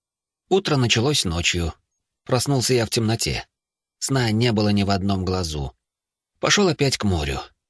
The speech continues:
За мной молчаливой тенью следовал один из охранников.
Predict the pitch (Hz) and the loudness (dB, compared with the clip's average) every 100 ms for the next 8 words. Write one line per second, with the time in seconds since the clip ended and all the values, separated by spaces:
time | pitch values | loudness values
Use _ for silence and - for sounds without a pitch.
0 | _ _ _ - 120 131 160 131 107 104 | _ _ _ -2 0 0 0 0 0 0
1 | 110 113 110 104 131 120 107 - 107 104 | 0 2 0 0 0 0 0 0 0 0
2 | 101 98 - 92 95 - 90 - 98 - | 0 0 -2 -2 -2 -2 -6 -4 -6 -2
3 | 90 71 65 - - - | -2 -2 -6 -8 -10 -18